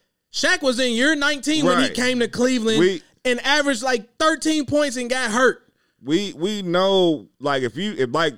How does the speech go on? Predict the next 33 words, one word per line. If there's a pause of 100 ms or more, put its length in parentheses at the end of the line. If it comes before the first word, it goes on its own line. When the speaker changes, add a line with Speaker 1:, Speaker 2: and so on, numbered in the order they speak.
Speaker 2:
if
you
just
go
by
off
the
name,
then
yes,
LeBron
played
with
more
all-star
help.
We
know
that,
but
if
you
talking
about
strictly
him
pl-, (400)
them
playing
together,
how
many
all-star